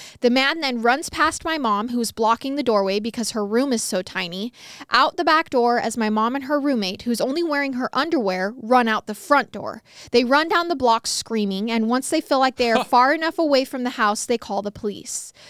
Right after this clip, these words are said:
Speaker 1: While investigating, the police find a broken leg of a chair in my mom's room, what she had originally thought was a piece of paper for some reason, as well as another broken chair leg propping open her roommate's window.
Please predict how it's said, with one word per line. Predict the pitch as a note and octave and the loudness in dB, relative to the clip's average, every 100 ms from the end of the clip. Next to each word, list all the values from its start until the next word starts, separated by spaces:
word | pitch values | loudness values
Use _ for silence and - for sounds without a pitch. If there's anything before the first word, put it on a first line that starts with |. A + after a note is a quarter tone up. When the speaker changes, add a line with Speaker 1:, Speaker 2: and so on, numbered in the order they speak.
| - - | -20 0
Speaker 1:
While | B3 C#4 | 4 4
investigating, | F#4 D#4 B3 A#3+ A#3+ A#3+ | 2 0 -2 0 0 0
the | A#3 | -2
police | - C4+ C#4+ | -4 -4 -4
find | - B3 B3 | -2 0 0
a | A#3 | -2
broken | G#3 A3+ B3+ D#4+ D#4 | 0 0 0 -2 -4
leg | C4 A3 A3+ A3 | 0 2 2 0
of | A3+ | -4
a | A3 | -4
chair | - - D4 B3 G#3+ | -6 -4 -2 0 0
in | A3+ | -2
my | A3 A3 | 0 0
mom's | G3+ G3 G3+ | -2 -4 -6
room, | A3 A#3 G3 - A#3 _ _ _ | -4 -2 -2 -6 -16 _ _ _
what | A#3 B3 | -2 -2
she | C#4 | 2
had | B3+ | 2
originally | A#3+ C#4+ D#4 D#4 C4 | 2 0 -2 -4 -2
thought | B3 A3+ G#3+ | 2 2 2
was | A3 | -4
a | G#3+ | -6
piece | - A#3 A3 | -4 -4 -6
of | G3+ | -8
paper | - C#4 C#4 - - | -4 -4 -4 -8 -10
for | - | -10
some | A3 G3+ F#3+ | -6 -6 -6
reason, | F3 E3 - - A#3 - - - - | -8 -12 -14 -16 -16 -20 -20 -14 -2
as | A#3+ B3 | 0 4
well | C4+ C#4+ | 6 6
as | C#4 | 4
another | B3 A#3+ B3 C#4+ | 0 2 2 2
broken | A#3+ G#3+ G#3+ G#3 | 2 0 -2 -6
chair | - G3+ | -4 -4
leg | G3 G3 G3+ - | -2 -2 -2 -8
propping | - A3+ A#3 A#3+ | 0 2 2 0
open | G#3 G#3 A3 | -4 -4 -4
her | A3+ | -4
roommate's | G#3 G3 F#3+ G3+ A#3 | -4 -4 -4 -8 -4
window. | B3 C4 G#3+ G1+ | 0 0 0 -6